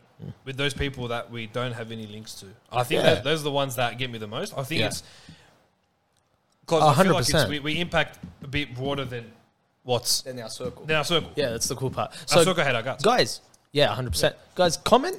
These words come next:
Speaker 1: in the, like, the YouTube comment sections. We'd love to have a chat with you guys. Like, tell us what you think of the episode, what you wanna see in next week's episode,
Speaker 2: What we can work on.
Speaker 1: what we can work on, who we can bring on, like,
Speaker 2: Who we can remove.
Speaker 1: Yeah.
Speaker 2: You know, usual stuff.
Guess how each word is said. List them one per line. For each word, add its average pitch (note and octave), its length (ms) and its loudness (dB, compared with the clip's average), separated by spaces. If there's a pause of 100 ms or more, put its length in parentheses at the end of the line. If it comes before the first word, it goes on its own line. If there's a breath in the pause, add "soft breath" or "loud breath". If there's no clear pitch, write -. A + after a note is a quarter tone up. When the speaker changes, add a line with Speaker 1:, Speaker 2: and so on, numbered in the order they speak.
Speaker 1:
in F3+ 160 0
the, D#3 420 4
like, C3+ 320 0
the D3 80 2
YouTube C3+ 480 0
comment C3 340 -2
sections. A#2+ 380 -6
We'd A#2 140 -6
love D#3 280 4
to D3+ 400 2
have C#3 200 -2
a A#2+ 60 -2
chat B2 280 -2
with B2+ 180 -4
you B2 120 -4
guys. A2+ 340 -2
Like, A2 180 -6
tell F3+ 140 4
us F3+ 140 2
what E3+ 100 0
you C#3+ 60 -4
think D#3 160 -4
of C#3 60 -4
the B2+ 140 -2
episode, C3 640 0
what C#3+ 140 4
you D#3 60 -2
wanna C3+ 120 0
see C#3+ 120 0
in B2 80 -2
next B2+ 240 -2
week's C3 180 0
episode, B2 640 2
Speaker 2:
What F3 80 4
we E3 80 0
can C3+ 100 -6
work C3+ 220 -2
on. C3 320 -4
Speaker 1:
what E3+ 120 2
we E3 60 -2
can C#3+ 160 -4
work C#3+ 260 0
on, C#3+ 180 0
who D#3+ 160 0
we D3+ 80 -2
can C#3 160 -8
bring C3+ 200 0
on, B2+ 240 0
like, A#2+ 220 0
Speaker 2:
Who D3 140 -4
we D3 80 0
can C#3+ 140 -4
remove. B2 380 -6
Speaker 1:
Yeah. F3 140 4
Speaker 2:
You - 60 4
know, D3 60 0
usual C3 260 -4
stuff. G#2 180 -16